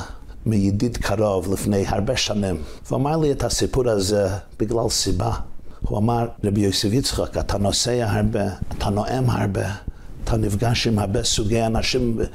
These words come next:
תדע את הסיפור הזה, אני רוצה לספר את זה לך. היה בפוילן,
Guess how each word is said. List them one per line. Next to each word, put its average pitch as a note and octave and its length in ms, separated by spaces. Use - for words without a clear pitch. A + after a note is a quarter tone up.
תדע G#2+ 300
את A#2 140
הסיפור - 440
הזה, F#2 380
אני C#3 160
רוצה E3 220
לספר C3+ 420
את G2 80
זה F#2+ 100
לך. E2 300
היה A#2+ 220
בפוילן, G2+ 580